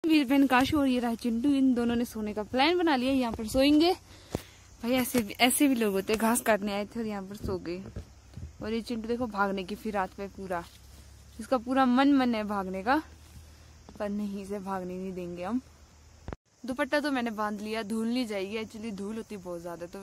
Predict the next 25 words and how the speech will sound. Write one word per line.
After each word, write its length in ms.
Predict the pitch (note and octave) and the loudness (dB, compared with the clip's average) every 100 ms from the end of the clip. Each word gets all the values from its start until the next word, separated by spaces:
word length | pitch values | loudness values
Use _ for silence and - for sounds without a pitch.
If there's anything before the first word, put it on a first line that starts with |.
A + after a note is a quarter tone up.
| F#3+ | -14
उसकी 240 | F#3 - G3 | -16 -14 -14
वजह 240 | F3+ F#3 | -12 -12
से 160 | F3+ G3+ | -10 -12
भी 120 | G3+ | -10
मेरे 220 | F#3+ E3+ | -10 -10
को 100 | F3 | -12
जुकाम 380 | F3 F3 F3+ F3 | -14 -16 -14 -14
हो 120 | F3 | -14
जाता 280 | E3 D#3+ D#3 | -12 -14 -14
है 60 | D#3+ | -12
बहुत 240 | E3 E3 E3 | -12 -12 -14
जल्दी। 320 | D#3+ F3+ C#4 | -12 -6 -6
और 680 | - _ - - - - A3+ | -6 _ -20 -20 -20 -14 -10
मम्मी 340 | A#3 A#3 A#3+ | -6 -6 -6
उधर 220 | A#3 G#3+ G#3 | -6 -10 -12
घास 400 | F#3 G3 F#3+ F#3 - | -12 -10 -10 -10 -12
काट 280 | F#3 F3+ G3+ | -10 -10 -12
रहे 120 | G#3 | -12
हैं, 220 | G#3 A3 | -12 -12
नहीं 140 | G#3 F#3 | -12 -12
दिखाई 280 | F#3+ F#3+ | -14 -16
दे 100 | F3 | -16
रहा 140 | E3 D#3+ | -16 -18
आपको 220 | - E3+ | -18 -20
अभी, 220 | E3+ B3 | -12 -12